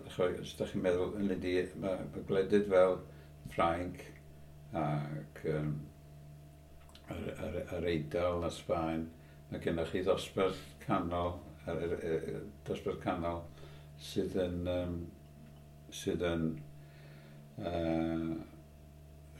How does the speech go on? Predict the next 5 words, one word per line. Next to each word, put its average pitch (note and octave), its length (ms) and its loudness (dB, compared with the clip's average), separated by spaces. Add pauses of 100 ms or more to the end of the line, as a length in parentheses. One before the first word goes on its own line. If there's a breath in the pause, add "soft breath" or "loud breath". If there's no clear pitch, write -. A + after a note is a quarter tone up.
(160)
sy-, - 260 -10
sydd, F2 320 4 (120)
sydd - 360 6
eisiau G#2 480 8
gwladwriaeth, G2+ 720 6